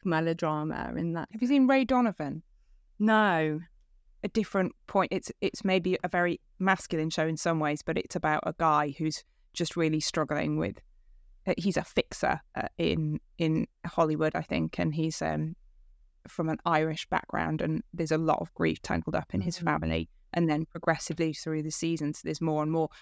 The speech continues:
Speaker 2: I remember a while ago you tweeted, like, "What, what's the death that upset you most on T V?"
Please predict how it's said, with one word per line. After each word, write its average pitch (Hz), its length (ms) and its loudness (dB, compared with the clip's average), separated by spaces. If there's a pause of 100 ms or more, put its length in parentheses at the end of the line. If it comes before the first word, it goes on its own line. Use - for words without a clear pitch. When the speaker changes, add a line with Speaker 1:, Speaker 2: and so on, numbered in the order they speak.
Speaker 2:
I - 60 4
remember 185 300 4
a 180 40 2
while 175 200 6
ago 170 160 2
you 175 160 0
tweeted, 180 400 -2
like, 156 140 4
"What, - 240 -2
what's - 220 -4
the 175 120 -6
death 165 320 4
that - 120 -2
upset - 380 0
you 202 120 2
most 190 440 2
on 190 120 0
T 208 220 2
V?" 180 280 2